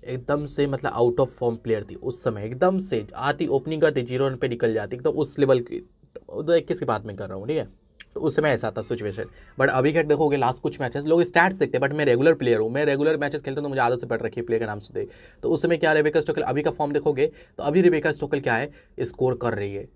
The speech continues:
हर मैच में, थोड़ा सा नीचे बैटिंग कर रहे हैं और वनडे मैच है, मान लो फिर ना बैटिंग करने आती है रेबेका स्टोकेल। हालांकि वन डाउन लीग रखा है, लेकिन ये आएगी नहीं वन डाउन, इनके जगह पे वही ओल्डा प्रेंडे गेस्ट आएगी, वो आपको पता ही है। फिर ना बैटिंग करने आते हैं,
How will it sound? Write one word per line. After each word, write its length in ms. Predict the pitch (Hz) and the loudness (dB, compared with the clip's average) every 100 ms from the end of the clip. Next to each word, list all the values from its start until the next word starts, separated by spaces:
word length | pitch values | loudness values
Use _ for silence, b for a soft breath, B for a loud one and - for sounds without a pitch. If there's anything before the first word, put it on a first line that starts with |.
| _ - | _ -2
हर 140 | 135 | 0
मैच 280 | 131 113 104 | 2 0 -2
में, 120 | 107 | -4
थोड़ा 280 | - - 131 | -6 -4 -2
सा 80 | 127 | 0
नीचे 200 | 127 131 | 0 2
बैटिंग 300 | 135 131 143 | 4 4 2
कर 100 | 143 | 0
रहे 100 | 135 | 0
हैं 60 | 151 | 0
और 260 | 139 143 B B | 0 0 B B
वनडे 320 | 120 127 135 131 | -2 0 2 2
मैच 280 | 110 104 | 2 -2
है, 140 | 104 - _ | -6 -8 _
मान 200 | 120 123 | -6 -2
लो 60 | 147 | -2
फिर 180 | 147 139 | 0 0
ना 100 | 143 | 2
बैटिंग 320 | 127 117 135 | 2 0 -2
करने 140 | 123 | -4
आती 260 | 110 104 107 | -4 -4 -6
है 200 | 104 107 | -8 -6
रेबेका 260 | 127 117 120 | -4 -2 -2
स्टोकेल। 240 | 117 110 | -2 -4
हालांकि 240 | 113 120 120 | 0 2 2
वन 180 | 113 | 2
डाउन 140 | 120 135 | 0 0
लीग 260 | 139 139 | 0 -2
रखा 240 | 135 127 135 | -4 -6 -6
है, 400 | 156 - - - - | -6 -10 -20 -20 -8
लेकिन 200 | 131 139 | -4 2
ये 60 | 131 | 4
आएगी 240 | 120 123 | 4 2
नहीं 100 | 123 | -2
वन 180 | 120 117 | -2 -2
डाउन, 180 | 123 160 160 117 | -4 -6 -10 -8
इनके 160 | 120 | -2
जगह 80 | 127 | -2
पे 260 | 120 143 - | 0 -2 0
वही 220 | 120 120 | 2 2
ओल्डा 240 | 117 117 | 4 0
प्रेंडे 260 | 123 117 113 | 0 -2 -2
गेस्ट 200 | 113 117 | -4 -4
आएगी, 200 | 107 139 | -4 -6
वो 220 | 151 - | -6 -14
आपको 180 | - 123 | -12 -10
पता 220 | 117 113 | -8 -8
ही 100 | 101 | -8
है। 100 | 104 B B B | -8 B B B
फिर 100 | 151 | 0
ना 100 | 147 | 2
बैटिंग 300 | 135 131 135 | 2 2 0
करने 160 | 127 117 | -2 -2
आते 280 | 101 98 | -4 -4
हैं, 100 | 101 | -6